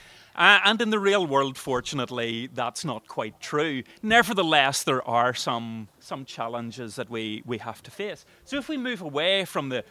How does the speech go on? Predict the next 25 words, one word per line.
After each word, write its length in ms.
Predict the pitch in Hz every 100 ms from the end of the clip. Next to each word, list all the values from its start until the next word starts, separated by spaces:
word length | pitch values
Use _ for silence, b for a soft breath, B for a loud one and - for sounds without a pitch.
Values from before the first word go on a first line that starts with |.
| b
the 80 | 147
movies, 720 | 127 139 269 262 196 120 120 - b
well, 120 | 226
what 160 | 185 262
exactly 500 | 220 220 190 185 143
is 180 | 190 220
artificial 540 | 214 208 208 185 190
intelligence? 800 | 156 - 170 139 113 104 107 - - B B
Um, 280 | 160 170 175
maybe 220 | 220 220
you've 160 | 202 175
never 220 | 147 151
come 180 | 160 143
across 400 | - 202 214 -
it. 120 | 120 B B
Well, 380 | 226 254 262 220
actually, 520 | 208 - 262 220 120 170
I'm 100 | 196
quite 240 | 180 185
certain 320 | - 139 160
you 100 | 135
have 460 | 120 131 156 170 -
come 200 | 185 175
across 480 | - 190 143 120
it. 100 | 117